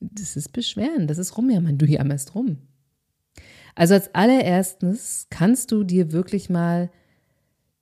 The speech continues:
dein Bewusstsein schaffen. Das heißt, der erste Schritt,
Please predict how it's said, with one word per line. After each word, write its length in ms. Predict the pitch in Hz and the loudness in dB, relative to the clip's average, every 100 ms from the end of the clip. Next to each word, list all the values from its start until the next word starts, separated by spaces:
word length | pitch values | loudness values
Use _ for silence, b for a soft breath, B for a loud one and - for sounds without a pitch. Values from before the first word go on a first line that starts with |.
| _ _ | _ _
dein 240 | 151 156 | 4 6
Bewusstsein 800 | 156 143 156 165 - - 143 135 135 | 6 4 2 0 -2 -6 -4 -2 -2
schaffen. 420 | - 147 - 151 | -4 -6 -12 -12
Das 160 | 151 | -4
heißt, 240 | 170 180 180 | 0 0 0
der 100 | - | -2
erste 440 | 180 247 254 - | 2 2 0 -6
Schritt, 640 | 170 - 170 277 - - | -6 -2 2 0 0 -14